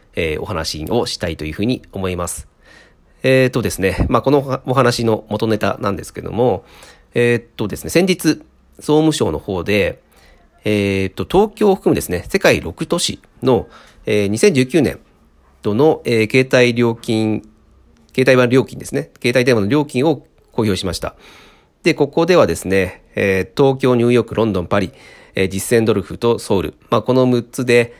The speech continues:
えー、どこの、えー、国が、えー、都市が、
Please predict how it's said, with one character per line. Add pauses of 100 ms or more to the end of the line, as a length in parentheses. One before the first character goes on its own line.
(180)
え
ー、
ど
こ
の、 (320)
え
ー、
国
が、 (140)
え
ー、 (280)
都
市
が、